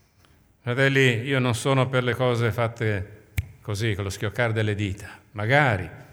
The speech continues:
qualche volta lo vorrei. Ma l'esperienza di Abramo ci parla di tre giorni di cammino.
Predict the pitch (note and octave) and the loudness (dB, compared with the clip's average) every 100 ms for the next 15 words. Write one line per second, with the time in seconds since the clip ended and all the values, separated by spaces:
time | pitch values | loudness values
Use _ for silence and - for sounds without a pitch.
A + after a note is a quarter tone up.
0 | - - A2+ A#2+ A#2+ A2+ F#2 G#2 G2+ G#2 | -18 -10 -4 0 2 0 0 -4 -2 -2
1 | G#2 F#2 E2+ - - _ - _ _ _ | -2 -4 -8 -18 -20 _ -20 _ _ _
2 | _ _ _ _ _ _ _ _ - B2+ | _ _ _ _ _ _ _ _ -10 -4
3 | A#2+ - C#3+ D3+ D3 C3+ C3+ D3 C3 B2+ | -2 0 2 2 2 2 2 4 2 0
4 | B2 C3+ C3 A#2+ A#2 C3 B2+ A2+ D3 D#3 | 0 2 2 -2 0 0 0 2 2 2
5 | D3 C#3+ C3 A#2 G#2+ A2+ B2 - C3 A#2 | 2 2 2 0 -4 -4 -4 -2 -2 0
6 | G#2 F2+ E2 | -2 -2 -6